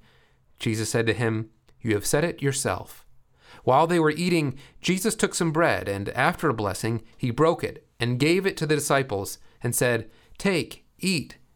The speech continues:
this is my body." And when he had taken a cup and given thanks, he gave it to them, saying,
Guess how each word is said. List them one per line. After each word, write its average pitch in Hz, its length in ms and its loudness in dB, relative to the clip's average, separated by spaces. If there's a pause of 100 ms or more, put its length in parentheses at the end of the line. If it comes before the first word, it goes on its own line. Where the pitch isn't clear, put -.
(140)
this 190 260 0
is 220 140 0
my 202 160 2
body." 185 580 -2 (560)
And 135 160 0
when 170 140 2
he 220 60 0
had 208 140 0
taken 170 280 -2
a 139 60 0
cup 202 340 -2
and 123 100 -4
given 127 240 0
thanks, 143 400 -2 (300)
he 160 120 0
gave 220 280 2
it - 100 -2
to - 80 -8
them, 104 340 -8 (220)
saying, 131 480 0